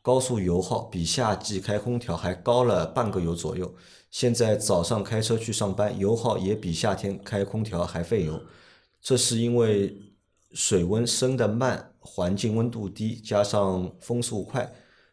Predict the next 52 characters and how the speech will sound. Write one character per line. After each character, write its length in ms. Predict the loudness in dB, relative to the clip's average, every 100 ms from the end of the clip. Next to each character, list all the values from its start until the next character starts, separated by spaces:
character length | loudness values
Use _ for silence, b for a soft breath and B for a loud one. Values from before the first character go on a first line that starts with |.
| _
发 200 | 0 0
动 220 | 2 0
机 160 | -2 2
热 180 | 2
损 180 | 2 0
失 140 | -2 -4
大， 220 | -2 -4
导 260 | 0 0
致 480 | 0 -2 -2 -2 -4 -8
喷 240 | -4 0
油 180 | 2 2
量 240 | 2 0
会 160 | -2 -4
比 500 | -4 -6 -4 -4 -6
夏 280 | -4 -2 -2
季 260 | -4 -8 -2
要 180 | 0 0
大 240 | -2 -6
导 240 | -2 -2
致 160 | -2 -4
的 100 | -4
吗？ 220 | -2 -4 B B B B
以 160 | -6 -4
前 320 | -2 0 0
冬 200 | 0 -2
天 400 | 0 0 -2 -6
只 200 | -6 -2
有 260 | 2 2 2
日 140 | 0
常 200 | -4 -4
代 160 | -2 -2
步 200 | -2 -6
感 260 | -6 -6 -2
觉 140 | -2
油 180 | 0 0
耗 180 | 0 -2
比 220 | -2 -6
夏 220 | -4 -4
天 240 | -4 -6
高 200 | -4 -2
些， 240 | -2 -2 -6 B B B B
没 120 | -2 0
想 220 | 2 0
到 180 | 0 -2
跑 260 | -2 -2
高 160 | 2 0
速 200 | 0 -2
油 160 | 0
耗 200 | 0 0
比 160 | -2 -2
夏 200 | -2 -2
天 240 | -2 -6